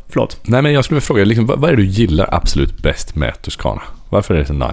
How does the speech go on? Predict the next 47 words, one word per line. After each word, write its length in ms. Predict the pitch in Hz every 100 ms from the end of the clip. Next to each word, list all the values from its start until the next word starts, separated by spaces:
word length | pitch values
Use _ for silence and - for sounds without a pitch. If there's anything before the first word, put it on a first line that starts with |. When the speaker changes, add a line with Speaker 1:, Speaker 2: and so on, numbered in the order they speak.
| -
Speaker 1:
Åh, 260 | - - -
det 40 | 120
är 20 |
en 40 |
sån 140 | 113 110
bra 180 | 123
fråga. 520 | 113 123 117 113 104 -
Dels, 760 | - 135 160 170 160 - - - - - - -
alltså, 180 | - 123
det 80 | 131
här 260 | 127 147 143
med 380 | 131 123 120
när 60 | 127
man 100 | 127
kommer 200 | 139 143
in 220 | 139 127
på 80 | 113
mat 360 | 110 107 101 107
och 120 | 104
vin, 260 | 101 101
och 220 | - 107 101
vin 180 | 104
kanske 200 | 98 98
specifikt 380 | - 90 98 95
för 100 | -
det 60 | -
vi 60 |
håller 160 | 95 101
på 240 | - 113 113
med, 140 | -
men, 180 | 123 123 - - - - _
men 220 | 120 127 - - - _ - - -
ett 120 | 123
vin 360 | 131 160 175 -
är 200 | 135 127
ju, 140 | 131
liksom, 280 | 127 107 -
inte 220 | 120 113
bara 180 | 110 107
ett 80 | 104
vin. 340 | 113 131 - 95
Det 60 |
finns 160 | - 117
så 80 | 127
mycket 240 | 117 120
mer 460 | 123 156 147 120 -
än, 320 | 113 107